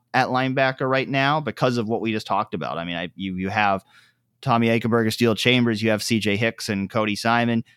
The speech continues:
You even have, you know, Gabe Powers, Reed Carrico fighting for spots, at least on the free deep. So where does Court Williams factor in as a linebacker this year? I don't know.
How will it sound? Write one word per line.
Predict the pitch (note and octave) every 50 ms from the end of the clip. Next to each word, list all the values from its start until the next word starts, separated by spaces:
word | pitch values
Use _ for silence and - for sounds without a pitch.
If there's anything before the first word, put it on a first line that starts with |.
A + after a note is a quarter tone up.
| _ -
You | A2 A2+
even | A2+ A2+ A2+ A2+
have, | A2 G#2+ G#2
you | A2
know, | A2+ A2
Gabe | G2 F#2 A2+ A2 G#2+ F#2+
Powers, | - A#2 A2+ A2 A2 A2 G#2+ G2+ F#2+
Reed | G#2 G#2+ G2+ F2+
Carrico | - B2 C3 C#3 C3+ A#2+ G#2+ - G2 F#2+ F2+
fighting | - - G#2 G2+ G2 G2 F#2+ F2+
for | - G2 F#2+ F#2 F#2 F2 -
spots, | - - - - G#2 G2 G2 -
at | - - -
least | A2 A2 - -
on | A2 G2+ F#2+
the | F#2 - -
free | C3 B2+ A#2 F#2+
deep. | F2+ D#2 C#2+ - -
So | - - A2+ G2+ G2 F#2+ - _ _ _ _ _
where | - A#2 B2 C3 C#3+ D#3 F3
does | E3+ E3 D3+ -
Court | - E3+ D#3 C#3+ A2+
Williams | D3 D3 D3 C#3+ C3 C3+ -
factor | - - C#3 C3 B2+ - - A#2+ A2+
in | A#2 B2 C3
as | B2 A2+
a | A2
linebacker | A2 A2+ A2+ A#2 A#2 A#2 A#2 A#2 A#2 A#2 - G#2+ F#2+ E2+
this | F#2 A#2 B2+ - -
year? | A2 G#2+ A2+ B2 C3+ D3+ - _ _ _ _ _ _ _ _ _
I | - C3+ D3
don't | C#3+ C#3+ C3+ C3 - - -
know. | G#2+ G#2+ A2 A2 A#2 C3+ E3+ F#3 F3+